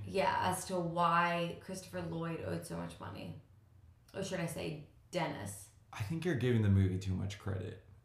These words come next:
Speaker 2: I don't think it did explain.
Speaker 1: It did. It did.
Speaker 2: But
Speaker 1: We were
Speaker 2: okay, so at
Speaker 1: talking.
Speaker 2: one point they say,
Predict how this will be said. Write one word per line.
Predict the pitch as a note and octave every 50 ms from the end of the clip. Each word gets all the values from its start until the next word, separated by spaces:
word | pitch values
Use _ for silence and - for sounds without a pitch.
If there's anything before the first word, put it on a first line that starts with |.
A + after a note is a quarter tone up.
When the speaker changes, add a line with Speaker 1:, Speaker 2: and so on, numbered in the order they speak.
| -
Speaker 2:
I | - G2 A2
don't | B2 C3+ C#3 C3
think | - D3 B2+ C3
it | A#2+ G2+ -
did | - G2 G2 F#2+
explain. | F#2+ - - - - - A3+ G#3+ G3
Speaker 1:
It | -
did. | A#3 B3 C4 B3+ G#3+ F#3+ - - - -
It | G3 G3 - -
did. | G#3+ A3+ B3 C#4+ C#4+ - G#3+ D#3 D3+ - - - - - - - - -
Speaker 2:
But | - B2
Speaker 1:
We | D3 D#3+
were | -
Speaker 2:
okay, | F3 D#3+ B2+
so | A#2 - - - C#3+ D3
at | C#3+ C#3 C#3
Speaker 1:
talking. | C3 B2+ C3+
Speaker 2:
one | C#3+ D#3 C#3+
point | - C3+ D3+ D3 C#3+ C3+ A2 F#2+
they | A2 A2 G#2+
say, | G2+ G2+ - A#2 G#2+ G#2 G#2+ G#2 G2+ G2 G2